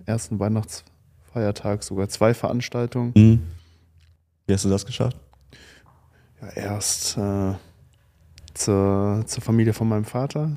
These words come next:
Speaker 2: Aha.
Speaker 1: und danach, äh, dann zu meiner Freundin, zu ihren Eltern
Speaker 2: Okay.
Speaker 1: gefahren.
Speaker 2: Alles auf die Sekunde getaktet.
Speaker 1: Ja, genau.
Speaker 2: Uff.
Speaker 1: Überall gab's Essen, ne? Da musste man dann auch zum richtigen Zeitpunkt da sein.
Speaker 2: Äh, wie, wie warst du das?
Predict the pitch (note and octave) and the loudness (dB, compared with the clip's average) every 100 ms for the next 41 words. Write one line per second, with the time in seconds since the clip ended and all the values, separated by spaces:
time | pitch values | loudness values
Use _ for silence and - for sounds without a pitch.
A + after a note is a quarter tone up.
0 | - G#2 A#2 B2+ A2+ G#2+ A2 A2 - - | 0 6 6 6 0 -2 -2 -2 -6 -18
1 | _ E3+ A2 G#2+ G#2+ G#2+ G#2+ G#2 G#2+ - | _ -10 -6 -4 -4 -4 -4 -4 -6 -6
2 | A#2+ G#2+ G#2+ - B2+ C3+ B2+ - A2+ B2 | -4 -2 -2 0 2 2 0 -2 -2 -2
3 | - A#2+ C3 B2 - - - F#2+ F#2 - | -4 -6 -6 -8 0 2 4 4 2 -12
4 | _ _ _ - - A#2+ A#2+ B2+ B2 _ | _ _ _ -6 0 2 2 0 -4 _
5 | _ _ _ _ _ _ F#2+ G2 F#2+ E2+ | _ _ _ _ _ _ 0 0 2 -2
6 | - G2+ G2 - - - G#2 - A2+ G2+ | 2 6 6 4 0 0 4 8 8 8
7 | G2+ G#2 G#2 G2+ G2 - _ - G2 E2 | 4 2 2 -2 -4 -6 _ -14 -12 -10
8 | D#2+ - _ _ _ - G#2 F#2 F#2 G2+ | -12 -16 _ _ _ -14 -12 -10 2 2
9 | - - - - - - - - - - | 2 -4 -20 -20 -20 -20 -20 -20 -12 0
10 | G#2+ G2 G#2 G#2 - A2+ A2+ A#2+ A2+ A2 | 6 6 6 4 2 2 2 4 4 4
11 | G#2+ G#2+ A2 - A2 A2 G#2 A2+ - A#2 | 4 2 0 0 0 0 0 -4 -4 -4
12 | A#2 - A#2 - A#2 - A2+ A2+ A#2 A#2+ | -4 -6 -8 -4 -4 -4 -4 -2 -4 -4
13 | B2 - A#2+ B2 B2 A#2+ A#2+ B2+ - - | -6 -4 2 4 4 4 4 4 2 -2
14 | G#2 - | -2 -4